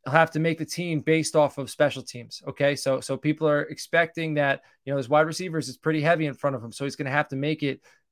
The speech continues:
you know, based upon being able to help with special teams. And then, you know, somebody gets hurt, he can step up and play. But I heard during the blue and white scrimmage, he beat C J, C J Goodwin and Kelvin Joseph off a double, of a double team press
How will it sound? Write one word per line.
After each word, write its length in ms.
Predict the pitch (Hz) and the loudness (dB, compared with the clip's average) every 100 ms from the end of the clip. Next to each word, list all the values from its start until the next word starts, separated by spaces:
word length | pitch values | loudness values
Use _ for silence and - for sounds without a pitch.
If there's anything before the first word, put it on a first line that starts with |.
| - - | -14 -2
you 100 | 151 | 0
know, 140 | 139 | 2
based 320 | - 151 - | 4 2 2
upon 300 | 156 143 139 | -2 0 0
being 200 | 127 123 | -2 -2
able 220 | 139 131 | -2 -4
to 80 | 117 | -8
help 260 | 107 147 143 | 0 2 2
with 100 | - | 0
special 320 | - 135 127 | 0 0 -2
teams. 340 | - - - 135 | -14 -18 -16 -6
And 100 | 135 | -2
then, 160 | 135 127 - | -2 -2 -4
you 120 | 147 | -4
know, 80 | 135 | -4
somebody 240 | 120 127 131 | -4 -8 -10
gets 160 | - | 0
hurt, 200 | 185 190 | 4 4
he 60 | 156 | 2
can 120 | 131 | -6
step 320 | - 143 - | 0 2 4
up 140 | 127 131 | 0 -2
and 80 | |
play. 320 | - 180 180 - - _ _ | 0 4 4 2 -14 _ _
But 300 | 208 196 - - _ - | 10 10 10 -2 _ 0
I 140 | 143 | 4
heard 460 | 135 208 185 160 147 | 8 8 8 6 2
during 180 | 160 156 | 2 2
the 60 | |
blue 180 | 131 156 | 0 0
and 100 | 151 | 4
white 200 | 151 147 | 2 2
scrimmage, 380 | - 160 143 131 | -2 -4 -4 -4
he 100 | 143 | -8
beat 320 | 120 170 175 | -4 -4 -4
C 180 | - 165 | -4 -2
J, 220 | 139 151 | -2 -4
C 180 | - 175 | -4 -2
J 120 | 156 | 0
Goodwin 340 | 151 139 143 135 | 0 0 -2 -4
and 100 | 131 | 0
Kelvin 300 | 139 135 127 | 0 0 0
Joseph 440 | 139 131 139 120 | 0 0 -4 -4
off 140 | 139 | -6
a 40 | 117 | 0
double, 280 | 143 131 - - _ - | 0 0 -6 -16 _ -4
of 120 | 135 | -2
a 80 | 135 | 0
double 280 | - 156 160 | 4 6 4
team 240 | 160 147 | -4 -8
press 480 | - 147 131 - | 2 2 2 -2